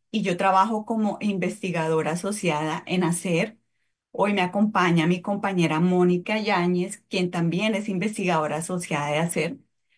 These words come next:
Vamos a estar hablando en esta oportunidad sobre algunos de nuestros proyectos participativos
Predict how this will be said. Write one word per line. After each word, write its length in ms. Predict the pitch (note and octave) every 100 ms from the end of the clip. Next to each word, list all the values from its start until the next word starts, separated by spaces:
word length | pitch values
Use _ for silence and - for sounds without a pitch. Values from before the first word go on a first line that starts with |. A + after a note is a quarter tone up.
| _ _ -
Vamos 360 | G3+ F#3 F#3
a 40 | A3+
estar 280 | A3 E3+ E3
hablando 400 | D#3+ F3 F3 F3+
en 80 | F#3
esta 160 | F3
oportunidad 800 | F3+ A3+ A3+ B3+ B3+ A3 G#3 G#3+ _ _ _ _
sobre 300 | C4 A#3+ B3+
algunos 580 | C4 A#3+ A#3 A3 A3+ - -
de 160 | G#3+
nuestros 420 | F#3+ F3 F3+ F3
proyectos 680 | - F#3 E3+ D#3 - F#3+ F#3+ F3 - _ -
participativos 1000 | A3 A3+ A#3 A3 C4 A3+ A3+ A3+ G#3